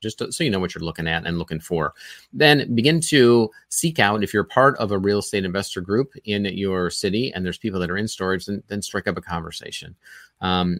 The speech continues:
uh, I, I'd ask you to, uh, ask them to, to go out to lunch to pick their brain, but, um, we know that there's a whole lot of folks that maybe aren't interested in doing that, uh, these <laughs> days. But if you can strike up a friendship, get into a conversation or even a subgroup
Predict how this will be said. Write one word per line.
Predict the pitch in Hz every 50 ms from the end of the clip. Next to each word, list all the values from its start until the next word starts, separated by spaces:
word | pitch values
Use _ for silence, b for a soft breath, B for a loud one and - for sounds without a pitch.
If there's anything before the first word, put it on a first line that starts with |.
| - -
uh, | 87 85 82 80 80 - -
I, | 87 87 - - 85
I'd | 80
ask | 78 87 95 - - 101
you | 101 92
to, | 95 92 90 87 - -
uh, | 95 87 82 - - -
ask | 92 90 90 -
them | - 95 95 98
to, | 92 92 92
to | 90 - 101
go | 92 98
out | 92 95 -
to | - 87
lunch | 90 107 123 123 117 _
to | - 90
pick | - 104 92 -
their | 98 95
brain, | 87 90 98 98 104 107 107 104 92
but, | 85 92 90 85 - -
um, | 90 90 87 87 87 90 - -
we | 92 92 92 92 92 92
know | 90 90 90
that | 87 82
there's | - 90 82
a | 87
whole | 95 95
lot | 92 87 80
of | -
folks | - 101 90 -
that | - -
maybe | 90 90 87 90 92 90
aren't | 92 92 -
interested | 92 87 - 92 - - 90 85
in | 87 82
doing | 92 92 90 85
that, | 82 80 - -
uh, | - -
these | 78 85 80 -
<laughs> | - - - -
days. | 120 107 98 98
But | 101 104 - - 127 107
if | 95 92
you | 110 110
can | - 104 90
strike | - - 104 104 104
up | 90 92
a |
friendship, | - - 98 95 92 - 107 98 98
get | 95 107 113
into | 110 95 95
a | 90
conversation | - 101 95 95 92 87 - 90 90 90 - 92 87 87
or | 92 101
even | 101 95 90
a | 90
subgroup | - - 113 113 104 95 95 92 90 87